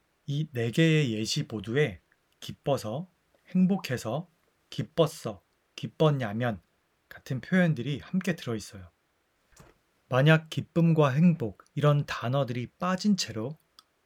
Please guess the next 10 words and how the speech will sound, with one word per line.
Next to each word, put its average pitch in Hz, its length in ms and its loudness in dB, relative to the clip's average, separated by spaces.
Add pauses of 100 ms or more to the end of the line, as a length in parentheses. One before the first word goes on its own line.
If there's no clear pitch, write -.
기쁨과 151 480 0
행복 156 360 2
이런 123 220 -4
단어를 113 440 -6
뺀 190 220 4
채로 147 460 -4 (280)
가슴이 139 440 -4
미어지다를 113 640 -6
말하게 101 380 -8
되면 113 360 -8